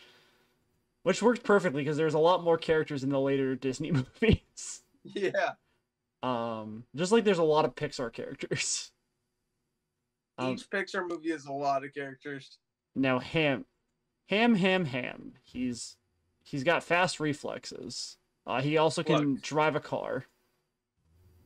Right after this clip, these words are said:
Speaker 2: This is our first John Ratzenberger character,
Speaker 1: Yeah.
Speaker 2: and, uh, I love Ham. Ham is one of my favorite Disney Pixar characters of all time. Um, but I'm sorry, Old Buddy's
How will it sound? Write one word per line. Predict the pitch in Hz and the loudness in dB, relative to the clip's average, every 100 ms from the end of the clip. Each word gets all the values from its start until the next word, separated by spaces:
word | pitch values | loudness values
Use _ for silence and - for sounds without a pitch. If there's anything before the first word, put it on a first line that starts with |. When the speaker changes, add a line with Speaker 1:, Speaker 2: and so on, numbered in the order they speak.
| _ _ _ _ _ _ _ _ _ _ _ _ _ _ _ _ _ _ _ _ _ _ | _ _ _ _ _ _ _ _ _ _ _ _ _ _ _ _ _ _ _ _ _ _
Speaker 2:
This | 170 202 214 | -12 -10 0
is | |
our | 240 202 | 0 2
first | 214 190 - | -2 -4 -2
John | 170 156 | -4 -2
Ratzenberger | 151 160 156 143 135 123 127 - _ _ - | -4 -6 -6 -12 -12 -12 -16 -20 _ _ -6
character, | 143 127 - 151 165 - | -4 -4 -6 -6 -8 -6
Speaker 1:
Yeah. | 139 147 | -4 -4
Speaker 2:
and, | 147 - | -4 -2
uh, | 143 143 143 - | 0 0 -4 -8
I | 175 | -6
love | 226 240 240 | -2 -2 -2
Ham. | 147 127 _ _ _ _ | -10 -10 _ _ _ _
Ham | 180 202 233 | -12 -10 -8
is | 226 | 0
one | 240 240 | 0 2
of | |
my | 226 | -2
favorite | 202 202 202 190 | -2 -4 -6 -6
Disney | 202 196 196 190 _ _ _ _ _ _ _ - | -10 -8 -10 -12 _ _ _ _ _ _ _ -4
Pixar | 196 185 180 170 | -2 -2 -2 -2
characters | 185 180 175 170 160 | 0 0 0 -4 -2
of | 156 | 0
all | 156 | 0
time. | 151 170 175 196 190 _ _ _ _ _ _ _ - | 2 0 0 -6 -14 _ _ _ _ _ _ _ -4
Um, | 139 143 147 151 _ _ _ _ _ _ _ _ _ _ _ - | 0 2 0 -4 _ _ _ _ _ _ _ _ _ _ _ 0
but | 170 | 0
I'm | 170 | 0
sorry, | - 170 156 | 2 2 2
Old | 143 151 | 0 -4
Buddy's | 151 156 156 147 | -4 -4 -6 -12